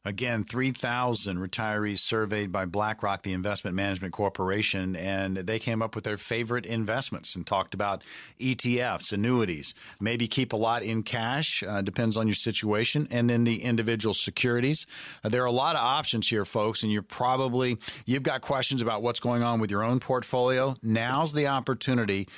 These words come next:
to get on the calendar with Simon and Simon Financial, and this is no cost, no obligation, and there is no pressure. Again, we get it. Very uncertain times.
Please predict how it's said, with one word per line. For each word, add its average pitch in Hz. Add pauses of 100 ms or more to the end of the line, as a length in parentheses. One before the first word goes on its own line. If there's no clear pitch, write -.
(200)
to 107
get 120
on 139
the 139
calendar 123
with 113
Simon 123
and 120
Simon 123
Financial, 117
and 107
this 104
is 101
no 135
cost, 123
no 120
obligation, 117 (260)
and 120
there 123
is 151
no 143
pressure. 131
Again, 113
we 110
get 131
it. - (240)
Very 120
uncertain 143
times. 135